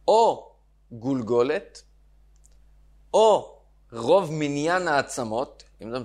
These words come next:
עצמות קטנות אפילו, אבל זה רוב הכמות של העצמות, של האדם, או רוב הגובה, רוב בניין, יכול להיות עצמות ארוכות, שכמה עצמות זה כבר רוב הגובה של האדם, רוב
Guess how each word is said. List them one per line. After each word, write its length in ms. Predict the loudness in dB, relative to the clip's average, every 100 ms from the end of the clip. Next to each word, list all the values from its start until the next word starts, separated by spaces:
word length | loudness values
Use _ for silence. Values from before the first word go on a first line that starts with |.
| -8
עצמות 340 | -10 -8 -10 -6
קטנות 360 | -2 -2 -2
אפילו, 240 | -4 -4 -4
אבל 140 | -4
זה 120 | -4
רוב 160 | -2 -2
הכמות 320 | -4 -6 -6
של 160 | -2 -2
העצמות, 640 | -2 -6 -10 -12 -12 _ _ _ _ _ _ _
של 180 | -8 -4
האדם, 400 | -2 -2 -6 -10 -16 _ _ _ _ _ _ _
או 460 | 0 4 4 4 0
רוב 400 | 0 0 -2 -14 -20 _ _ -10
הגובה, 600 | -10 0 2 2 0 -2
רוב 360 | 0 -2 -2
בניין, 460 | -6 -4 -4 -4 -6 -18 _ _
יכול 180 | -12 -8
להיות 240 | -6 -8
עצמות 600 | -10 -8 -4 -2 -4 -10 -20 -20 -8
ארוכות, 640 | -6 -4 2 2 2 -6 -20 _ _ _ _ _
שכמה 440 | -14 -4 0 0
עצמות 380 | 0 -4 -4 -4
זה 80 | -4
כבר 120 | -2
רוב 180 | 2 2
הגובה 300 | 2 2 0
של 200 | -2 0
האדם, 340 | 2 2 0 -2 -16 _ _
רוב 480 | -4 2 2 0 -16